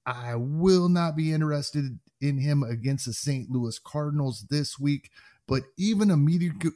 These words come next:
mediocre outing, if that K rate comes up anywhere close to what it was last season, there may be some interest here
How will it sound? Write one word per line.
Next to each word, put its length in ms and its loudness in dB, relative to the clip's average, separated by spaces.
mediocre 680 0
outing, 460 -2
if 220 -2
that 260 -6
K 240 -4
rate 420 -4
comes 340 2
up 260 -2
anywhere 400 -4
close 460 -4
to 100 -6
what 160 -2
it 100 -4
was 260 -6
last 320 -6
season, 400 -2
there 100 0
may 180 0
be 140 -2
some 260 -6
interest 440 -4
here 260 0